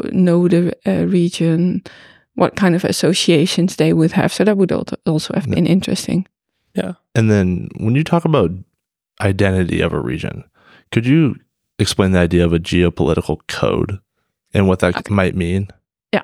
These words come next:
Speaker 1: So, um, uh, geopolitics is a, is a slightly different,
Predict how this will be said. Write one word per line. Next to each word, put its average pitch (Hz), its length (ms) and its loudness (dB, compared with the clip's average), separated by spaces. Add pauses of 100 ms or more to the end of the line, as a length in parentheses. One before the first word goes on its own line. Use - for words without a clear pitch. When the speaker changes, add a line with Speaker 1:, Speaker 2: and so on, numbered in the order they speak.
(460)
Speaker 1:
So, 254 440 2 (100)
um, 262 720 0 (1000)
uh, 240 680 2
geopolitics 320 720 0
is 285 160 2
a, 254 460 2 (100)
is 226 140 -2
a 220 320 0
slightly 247 340 -2
different, 220 480 -2